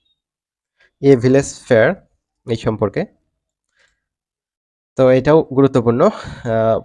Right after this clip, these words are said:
কম্পোজিশন পার্টের জন্য এখানে তোমরা স্কুলের সাজেশনটা, আহ, ফলো করবা, আশা করি তোমাদের পরীক্ষা ভালো হবে।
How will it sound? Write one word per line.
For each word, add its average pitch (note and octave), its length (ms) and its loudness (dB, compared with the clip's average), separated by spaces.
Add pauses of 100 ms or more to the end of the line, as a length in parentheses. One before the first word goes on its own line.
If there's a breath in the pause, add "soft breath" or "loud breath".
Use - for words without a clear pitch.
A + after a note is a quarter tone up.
(100)
কম্পোজিশন F3 460 -2
পার্টের F3 260 2
জন্য F3 460 -2
এখানে C3+ 240 -2
তোমরা C3+ 440 0 (380)
স্কুলের C3+ 260 -4
সাজেশনটা, A#2+ 720 -2 (140)
আহ, A2 220 -2
ফলো A2 180 2
করবা, A#2 300 -2
আশা B2 160 -6
করি A2 160 -4
তোমাদের G#2+ 360 -2 (380 soft breath)
পরীক্ষা A#2 300 0
ভালো B2 240 0
হবে। D3 220 -4